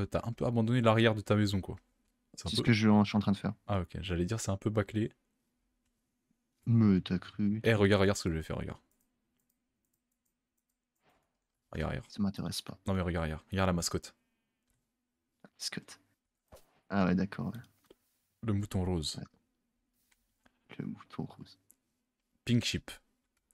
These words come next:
Speaker 1: Bah en plus, il va bien avec ta maison, le mouton rose. Eh, attache-le avec la laisse. Attends. Regarde.
Speaker 2: Je sais pas, elle est dans le coffre.
Speaker 1: Euh, ouais, moi aussi, attends. On va l'attacher.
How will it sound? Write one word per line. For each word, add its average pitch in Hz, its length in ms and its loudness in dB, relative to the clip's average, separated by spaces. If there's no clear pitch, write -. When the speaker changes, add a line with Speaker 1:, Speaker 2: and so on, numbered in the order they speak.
Speaker 1:
Bah 107 120 2
en 107 80 0
plus, 160 220 0
il 104 40 -2
va 98 100 4
bien 110 140 4
avec 139 100 4
ta 90 120 2
maison, 135 220 2
le 165 80 2
mouton 127 220 0
rose. 117 280 2
Eh, 165 120 4
attache-le 151 360 2
avec - 120 4
la 135 80 4
laisse. - 320 0
Attends. 120 260 -10
Regarde. 98 220 2
Speaker 2:
Je 104 60 -2
sais 101 40 -4
pas, 104 320 2
elle 104 100 2
est 104 40 6
dans 104 80 8
le 104 60 6
coffre. - 340 0
Speaker 1:
Euh, 82 260 -6
ouais, 85 120 -6
moi 82 140 -6
aussi, - 240 -8
attends. - 200 -16
On 87 80 -8
va 85 60 -4
l'attacher. 82 540 -6